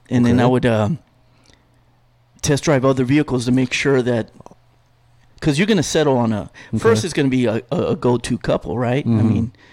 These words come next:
Speaker 1: not just gonna open the floodgates
Speaker 2: Right,
Speaker 1: unless
Speaker 2: right.
Speaker 1: you get down like that, but I don't know.
Speaker 2: So, like, say, for example, right, say, what, what's today? September, s-, let's say it's September second.
Speaker 1: Mm-hmm.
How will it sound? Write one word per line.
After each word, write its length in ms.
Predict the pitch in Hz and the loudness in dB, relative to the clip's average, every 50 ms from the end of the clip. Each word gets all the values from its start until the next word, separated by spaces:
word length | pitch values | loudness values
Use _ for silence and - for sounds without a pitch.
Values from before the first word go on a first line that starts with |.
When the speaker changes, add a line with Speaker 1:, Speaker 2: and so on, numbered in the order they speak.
| - - _ _ _ | -20 -20 _ _ _
Speaker 1:
not 160 | 143 127 120 | -2 -2 -2
just 160 | 110 113 104 | -2 -4 -4
gonna 220 | - 117 110 104 87 | -2 -2 -2 0 0
open 300 | 117 123 120 - - 110 | -2 -2 -2 -2 -4 -4
the 80 | 98 | -4
floodgates 560 | - - 113 117 135 120 113 107 104 - - - | -4 -4 -2 -2 -2 -2 -4 -8 -8 -10 -8 -6
Speaker 2:
Right, 80 | 117 120 | -2 0
Speaker 1:
unless 420 | 127 131 135 131 - 92 87 - - | 0 2 0 0 0 -2 -2 -4 -4
Speaker 2:
right. 60 | - | -4
Speaker 1:
you 100 | 104 120 | -4 -6
get 180 | - - 120 101 | -2 -2 -4 -2
down 220 | - 110 110 104 | -2 -2 -2 -2
like 160 | 101 107 98 | -4 -6 -6
that, 160 | 101 87 - 98 | -8 -10 -6 -6
but 140 | 107 - | -6 -4
I 100 | - 127 | -4 -2
don't 160 | 123 120 107 101 | -2 -2 -4 -4
know. 140 | 98 - - - - _ _ | -6 -10 -14 -20 -20 _ _
Speaker 2:
So, 220 | - - - 175 165 | -8 -2 0 2 4
like, 220 | 165 160 147 - | 4 2 2 0
say, 380 | - - 190 196 196 190 165 - - _ _ | 0 0 2 2 2 2 0 -2 -8 _ _
for 200 | - - 160 147 | -4 -2 0 0
example, 520 | 135 113 98 127 131 135 127 - 101 98 98 | 0 2 0 0 2 2 0 -2 -2 0 0
right, 260 | 101 98 95 95 - _ _ _ _ - - | 0 0 -2 -4 -8 _ _ _ _ -18 -12
say, 340 | - - - 123 123 131 131 | -8 -4 -2 0 0 0 0
what, 280 | 117 92 117 135 147 113 | -2 -2 -4 -4 -2 -2
what's 180 | 131 131 - - | -2 -4 -2 -2
today? 300 | 113 95 101 95 92 92 | -2 -2 -2 -2 -2 -4
September, 960 | - 95 90 - - 120 120 117 110 110 107 107 107 104 101 101 98 95 92 | -6 -8 -6 -2 -2 0 0 0 0 0 2 2 2 2 2 2 0 -2 -2
s-, 440 | - - - - - - - - - _ _ - - | -6 -10 -12 -12 -14 -14 -16 -18 -20 _ _ -14 -12
let's 260 | 92 120 131 131 - | -6 -2 -2 -2 0
say 100 | - 131 | 0 -2
it's 120 | 120 - - | -2 -2 -4
September 400 | - 110 - - 117 113 98 - | -6 -4 -2 -2 -2 -4 -4 -6
second. 340 | - 101 98 - - 80 - - - - | -6 -8 -8 -8 -10 -16 -18 -16 -6 -4
Speaker 1:
Mm-hmm. 200 | 113 110 110 | -2 0 0